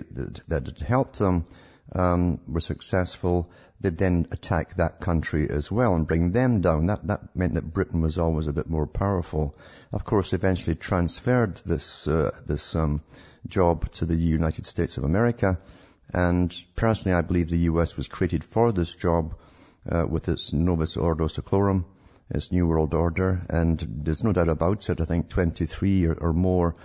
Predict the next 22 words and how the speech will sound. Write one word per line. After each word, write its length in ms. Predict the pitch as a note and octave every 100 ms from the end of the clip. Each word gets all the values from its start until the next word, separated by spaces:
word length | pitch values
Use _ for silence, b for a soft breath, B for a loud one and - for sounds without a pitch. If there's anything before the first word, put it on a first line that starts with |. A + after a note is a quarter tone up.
| B B
of 140 | - -
the 100 | -
founding 320 | F2 E2+ D2+
fathers 500 | - G2 F2+ E2 D#2+
were 200 | E2 D#2+
high-level 520 | D#2+ F#2 E2+ E2 D#2+
Freemasons. 800 | D#2+ E2 D#2+ E2 E2+ F#2+ G2 -
They 260 | D#2 E2 D2+ B B B
wanted 420 | D#2+ F2 - -
a 80 | -
confederation 920 | - D2+ - F#2 D#2+ E2 E2 - E2+ -
of 280 | D#2+ -
the 100 | C#2
world. 500 | D2 F#2 A2 A#2+ A#2 - _ B B B B B B -
And 360 | F2+ F2+ F2
anyone 340 | - G2+ A2 G#2
who's 160 | F#2
studied 360 | - - G2 F2+
any 180 | F2+ E2+
Freemasonry 720 | - F2+ E2+ E2+ - E2 D2+
at 240 | C#2+ -
all 320 | A2+ A#2 G#2